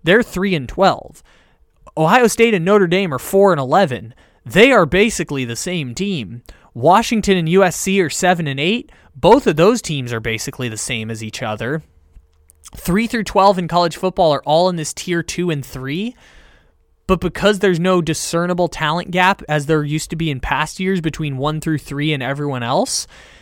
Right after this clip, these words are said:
this year, other than Georgia, there's not much of a talent gap between, I mean, Michigan is like a four-star team or like a four and a, if Georgia's a five, Michigan is four-star Georgia.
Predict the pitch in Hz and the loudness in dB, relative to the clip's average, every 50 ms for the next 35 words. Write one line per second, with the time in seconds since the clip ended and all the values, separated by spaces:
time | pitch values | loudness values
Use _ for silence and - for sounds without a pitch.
0 | _ _ _ _ _ - 127 117 123 208 277 381 - - 196 165 156 151 185 180 | _ _ _ _ _ -18 -16 -4 0 2 2 2 0 0 0 2 4 4 4 4
1 | 185 165 156 147 135 127 110 123 156 214 254 277 190 151 143 123 120 117 131 - | 2 0 0 -2 -4 -4 -2 2 4 4 4 4 2 0 -2 -2 -2 -4 -6 -10
2 | _ _ _ _ _ _ _ _ _ - 113 143 196 240 285 285 208 208 208 196 | _ _ _ _ _ _ _ _ _ -6 0 2 2 2 2 0 0 0 0 0
3 | 185 180 185 170 - 151 139 123 147 170 175 180 143 139 156 165 160 143 - - | 2 2 0 0 -2 -2 -4 -4 -2 -2 -2 -2 -2 -4 -2 -2 -2 -2 -2 -8
4 | 151 - - - 165 165 156 151 143 135 127 - _ _ _ _ _ _ _ _ | -12 -12 -8 -6 -4 -4 -4 -4 -6 -6 -10 -12 _ _ _ _ _ _ _ _
5 | _ _ _ _ _ _ 466 427 339 285 - _ _ _ _ _ _ _ _ - | _ _ _ _ _ _ _ _ _ _ -20 _ _ _ _ _ _ _ _ -12
6 | 156 147 135 135 127 117 123 131 - - 139 160 160 156 170 208 254 - - 254 | -10 -8 -8 -8 -8 -10 -12 -12 -8 -4 -2 0 0 4 4 4 4 4 2 -2
7 | 202 208 190 170 160 165 170 160 - 135 120 - - - 190 202 226 233 226 - | 0 0 0 0 0 2 2 0 0 -2 -6 -8 -4 0 4 4 6 4 4 2
8 | - - 160 139 135 131 - - - 135 123 120 123 131 131 131 139 135 151 139 | -2 -2 0 0 0 -2 -4 -8 -10 -8 -8 -8 -6 -4 -2 -2 -2 -2 -4 -8
9 | - - 190 180 180 170 156 143 - 185 170 - - 220 240 262 254 262 247 240 | -6 -4 -2 0 0 0 -2 -2 -2 -2 -2 0 0 0 2 2 2 0 0 -2
10 | 202 - - - 160 160 165 180 180 156 151 165 175 - 196 170 170 165 156 131 | -2 -2 0 0 2 2 2 2 0 0 -2 -4 -4 -4 -4 -2 -2 -2 -4 -4
11 | - - - 147 147 151 147 - - 180 175 170 175 160 180 175 180 185 185 175 | -8 -8 -4 -2 -2 -2 -2 -2 0 0 2 2 0 0 0 0 0 0 0 0
12 | 202 202 214 208 | 0 0 0 0